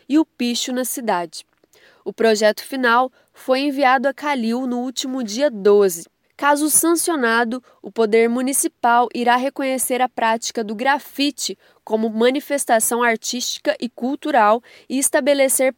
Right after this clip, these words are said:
penalidades para a prática da pichação. O P L determina uma escalada de multas contra os pichadores, que variam de cinco a vinte mil reais.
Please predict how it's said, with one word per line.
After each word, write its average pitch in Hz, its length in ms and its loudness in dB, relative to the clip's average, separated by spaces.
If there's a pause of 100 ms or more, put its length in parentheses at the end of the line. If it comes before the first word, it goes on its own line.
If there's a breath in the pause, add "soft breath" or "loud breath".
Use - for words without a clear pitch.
penalidades 220 840 0
para 214 240 0
a 214 40 -2
prática 214 540 -4
da 220 140 2
pichação. 254 840 -6 (560 loud breath)
O 214 60 -16
P - 180 0
L 233 460 4 (260 soft breath)
determina 294 560 0
uma 285 120 0
escalada 285 760 2
de 262 140 -4
multas 254 720 -2
contra 285 440 -2
os 269 120 -4
pichadores, 214 840 0 (260 soft breath)
que 240 120 -2
variam 226 440 2
de 233 160 -4
cinco 247 640 -6 (100)
a 262 160 2
vinte 226 440 -4
mil 220 220 -2
reais. 208 580 -2